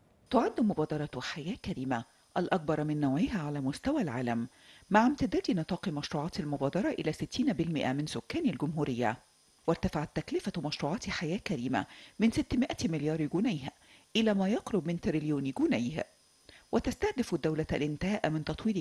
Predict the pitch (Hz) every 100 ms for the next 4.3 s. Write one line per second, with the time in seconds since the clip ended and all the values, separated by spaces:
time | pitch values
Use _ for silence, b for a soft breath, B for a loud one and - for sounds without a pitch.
0 | - 339 - 196 156 - 381 196 151 -
1 | 151 143 - 165 135 131 226 349 262 139
2 | 147 147 139 - - B B B B 180
3 | 165 156 156 - 170 277 190 170 - 156
4 | 156 -